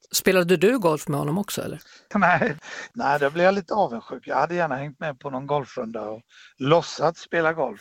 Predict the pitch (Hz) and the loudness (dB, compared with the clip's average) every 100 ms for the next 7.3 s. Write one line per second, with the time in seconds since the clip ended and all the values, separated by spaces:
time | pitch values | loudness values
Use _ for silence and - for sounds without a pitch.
0 | - - 147 - 123 123 123 120 147 135 | -18 -6 -4 -2 -6 -4 -8 -6 -2 -4
1 | 123 117 - 156 170 180 175 170 160 170 | -4 -10 -4 4 6 6 4 2 0 -2
2 | 165 143 131 151 - 160 135 135 131 131 | -4 -6 -14 -12 -4 -2 -2 -6 -6 -6
3 | - - 190 170 - 185 165 - 170 170 | -10 -6 -4 -2 -4 -4 -4 0 2 2
4 | 170 165 160 196 220 - 165 151 139 135 | -2 0 0 0 -4 -12 -4 -2 0 -2
5 | 175 180 165 139 - 165 139 127 131 139 | -8 -8 -6 -8 -8 -6 -4 -6 -6 -6
6 | 139 151 151 147 147 143 143 131 139 127 | -6 -4 -4 -4 -2 -2 -2 -2 4 6
7 | 127 208 165 | 6 4 -2